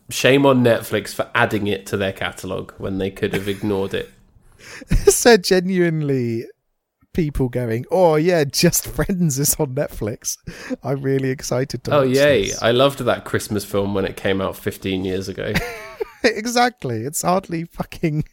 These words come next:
Speaker 2: <laughs> you know, it's hardly fucking Muppets Christmas Carol, is it?
Speaker 1: Yep. We watched that last weekend.
Speaker 2: Oh, I'm jealous. That might have to be a this weekend
Speaker 1: Yeah.
Speaker 2: watch for us.
Speaker 1: It is always superb.
Speaker 2: Good stuff. Right, so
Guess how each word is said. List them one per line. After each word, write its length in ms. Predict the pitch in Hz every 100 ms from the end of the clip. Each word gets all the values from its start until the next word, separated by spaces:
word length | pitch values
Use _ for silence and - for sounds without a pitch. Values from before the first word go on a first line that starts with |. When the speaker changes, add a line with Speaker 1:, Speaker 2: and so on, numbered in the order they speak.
| _ - - _
Speaker 2:
<laughs> 560 | _ - - - 302 -
you 140 | 233 202
know, 140 | 131
it's 120 | 135 -
hardly 260 | 170 175
fucking 320 | 165 - -
Muppets 340 | 117 135 - -
Christmas 320 | 143 - 127
Carol, 400 | - 160 139 117
is 100 | 139
it? 140 | - 85 _ _ _
Speaker 1:
Yep. 380 | - 92 - _ - _ _ _ - - - - - _
We 120 | - 98
watched 240 | 95 -
that 160 | 90 95
last 180 | 101 -
weekend. 400 | 95 - 95 - _ _ _ _ _ _ _ _ _
Speaker 2:
Oh, 220 | - 139 123 - -
I'm 160 | -
jealous. 460 | 110 95 87 - -
That 120 | 110
might 140 | 95
have 100 | 95 -
to 80 |
be 120 | 101 95
a 80 |
this 180 | 92 92
weekend 320 | 92 90 90 92
Speaker 1:
Yeah. 100 | -
Speaker 2:
watch 120 | -
for 180 | - 85
us. 300 | - - - _ -
Speaker 1:
It 200 | 113 - -
is 380 | 101 98 - - _ _ _
always 560 | 151 147 113 101 - - -
superb. 560 | - 98 92 - - _ _ _ _ -
Speaker 2:
Good 140 | 98
stuff. 360 | - 87 82 -
Right, 260 | 147 147 -
so 460 | - 151 117 107